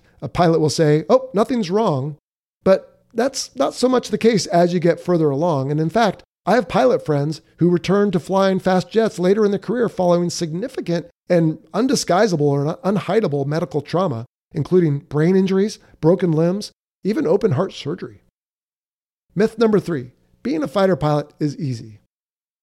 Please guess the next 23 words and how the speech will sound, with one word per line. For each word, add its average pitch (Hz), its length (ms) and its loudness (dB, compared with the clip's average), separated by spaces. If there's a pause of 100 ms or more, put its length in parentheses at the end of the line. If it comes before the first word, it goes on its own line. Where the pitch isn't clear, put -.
(180)
The - 180 -6
act 262 220 -2
of - 140 -2
flying 185 640 2
is 180 140 -2
often 240 540 -2
overly 214 360 4
simplified 151 580 -2
as 143 240 -2
pull 262 240 -2
back 202 400 0
and 170 100 0
the 147 60 2
houses 165 340 0
get 170 160 -4
smaller, 156 400 0
push - 300 -2
forward 185 320 0 (100)
and 156 120 -2
the 131 60 0
houses 135 340 -2
get 127 200 -6
bigger. 110 360 -12